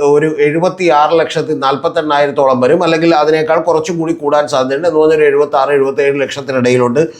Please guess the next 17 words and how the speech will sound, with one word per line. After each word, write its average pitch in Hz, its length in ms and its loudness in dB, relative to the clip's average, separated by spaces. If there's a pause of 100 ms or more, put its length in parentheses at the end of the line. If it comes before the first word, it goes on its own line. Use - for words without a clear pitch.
(140)
ആ 135 80 2
എഴുപത്താറ് 156 600 2
ലക്ഷം, 165 200 -2
എഴുപത്തേഴ് 143 480 0
ലക്ഷത്തിലേക്ക് 131 540 -2
അവരെത്തും. 127 320 -2 (720)
അവിടെ 214 240 2 (180)
ഉള്ള, 180 120 2
ആ, 165 260 2 (240)
ക്രിസ്ത്യൻ 214 420 0
കമ്മ്യൂണിറ്റിയുടെ 175 600 0 (100)
നമ്പർ 156 280 -2 (120)
എന്ന് 160 180 2
പറയുന്നത് 135 460 0 (200)
ഒരു, 160 140 2 (200)
ആ, 143 240 2 (140)
നാൽപത് 160 400 0